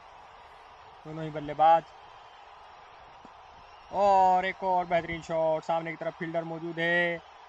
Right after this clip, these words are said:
सीधा हाथों में बड़ा shot लगाने का प्रयास,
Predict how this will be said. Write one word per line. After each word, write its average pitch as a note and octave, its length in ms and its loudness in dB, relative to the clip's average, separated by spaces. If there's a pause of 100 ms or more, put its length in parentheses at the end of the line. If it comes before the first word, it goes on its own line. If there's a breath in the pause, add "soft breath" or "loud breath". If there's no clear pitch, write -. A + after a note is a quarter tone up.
(180)
सीधा G3+ 320 8
हाथों F3+ 340 6
में E3 500 -2 (1300)
बड़ा D3+ 220 2
shot D3+ 240 -8
लगाने D3 320 -4
का D3+ 120 -2
प्रयास, D#3 760 2